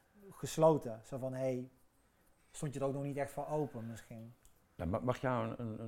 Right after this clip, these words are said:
Speaker 2: een, een voorbeeld geven? Eh, ik heb ook nog een zoontje van zeven, eh, Jari. Hele goede voetballer trouwens. Eh, en met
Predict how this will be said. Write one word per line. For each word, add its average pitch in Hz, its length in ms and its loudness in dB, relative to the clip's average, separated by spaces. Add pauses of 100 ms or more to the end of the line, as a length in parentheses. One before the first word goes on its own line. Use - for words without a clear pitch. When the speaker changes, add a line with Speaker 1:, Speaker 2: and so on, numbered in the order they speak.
Speaker 2:
een, 90 160 -8
een 82 200 -8
voorbeeld 123 340 -2
geven? 110 520 -6
Eh, - 140 -10 (100)
ik 101 100 -10
heb - 120 -4
ook 95 120 -2
nog 82 120 -4
een 78 60 -6
zoontje 98 480 -2
van 87 160 -10
zeven, 90 520 -6 (140)
eh, 76 240 -8
Jari. 92 420 -4 (920)
Hele 87 220 -4
goede 82 340 -4
voetballer 95 380 -6
trouwens. 117 440 -10
Eh, 87 380 -2 (220)
en 82 280 -4
met 85 260 -6